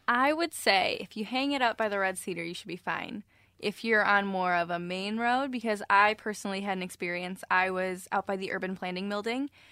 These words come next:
and, which is right on, um, right by the Com Arts Building. So it's on one of those main roads right by, like, infrastructure planning and all that. And I had somebody come up to me, and they're like, "You need to take this down right now, or you're gonna get fined." So I think it's a matter of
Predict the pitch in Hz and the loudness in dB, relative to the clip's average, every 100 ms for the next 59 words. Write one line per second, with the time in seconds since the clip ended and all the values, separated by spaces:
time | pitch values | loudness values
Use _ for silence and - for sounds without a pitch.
0 | - _ - 196 185 185 180 185 180 190 | -20 _ -6 -2 0 0 0 -4 -8 -10
1 | - 180 180 180 - 185 175 175 175 175 | -8 -6 -2 -2 -2 0 0 0 -4 -6
2 | - - - - 202 214 214 196 - 185 | -8 -8 -8 -12 -10 -4 -2 -2 -2 -4
3 | 180 175 - 185 180 185 180 _ _ - | -4 -6 -6 -6 -4 -4 -8 _ _ -4
4 | 202 220 220 220 208 208 202 196 185 180 | -2 0 0 0 0 -2 -2 -2 0 0
5 | 180 185 180 180 175 180 180 180 185 190 | -2 -6 -4 0 2 0 -4 -6 -8 -8
6 | 185 190 185 185 - 262 262 254 247 220 | -8 -8 -10 -12 -8 -4 -2 -2 -2 -2
7 | 190 180 180 185 185 - - _ _ - | -2 0 4 4 4 -2 -20 _ _ -6
8 | 202 190 185 185 185 - - 190 196 - | -2 0 0 -2 -6 -8 -8 -6 -6 -6
9 | 196 185 185 220 208 - 208 190 185 185 | -8 -8 -6 -4 -4 -4 -6 -4 -6 -8
10 | - 190 185 180 202 185 190 196 190 185 | -8 -8 -8 -8 -8 -6 -4 0 0 -2
11 | 180 208 226 240 - 185 180 180 180 180 | -4 0 0 0 -2 -4 -4 -4 -4 -6
12 | 175 - 170 175 202 269 - _ - _ | -6 -4 -2 -2 -2 -4 -6 _ -20 _
13 | - 226 202 196 208 208 214 196 185 185 | 2 6 6 4 -2 -4 -2 -2 0 0
14 | 175 | -2